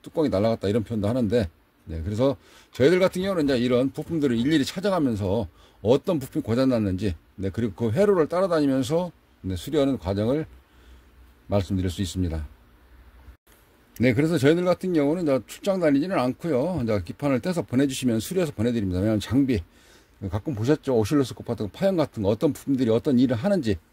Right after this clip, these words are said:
또 어떻게 고장이 났는지, 특성인지, 네, 그런 걸 파악을 하면서 수리해야 되기 때문에 출장 다니지는 않고 잘 떼서 보내주시면 수리해서 다시 보내드립니다. 자, 잠시 저는 수리에 집중하도록 하겠습니다.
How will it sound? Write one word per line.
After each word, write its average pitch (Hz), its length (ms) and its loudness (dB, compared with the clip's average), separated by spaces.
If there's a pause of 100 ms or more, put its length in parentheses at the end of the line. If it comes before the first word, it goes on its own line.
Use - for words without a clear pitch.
(120)
또 98 100 -4
어떻게 135 220 -4
고장이 135 300 2
났는지, 110 400 0
특성인지, 113 600 -2 (280)
네, 92 120 -6
그런 120 240 -2
걸 110 320 0 (180)
파악을 143 260 -4
하면서 117 200 -2
수리해야 113 360 -4
되기 95 180 -2
때문에 98 460 -2 (380)
출장 180 340 0
다니지는 110 400 0
않고 95 180 -6
잘 110 160 -4
떼서 156 200 -2
보내주시면 113 520 -2
수리해서 151 320 -2
다시 101 180 -6
보내드립니다. 87 680 -2 (760)
자, 95 80 -4
잠시 131 280 2
저는 143 360 4
수리에 151 460 2
집중하도록 110 520 -4
하겠습니다. 113 600 -2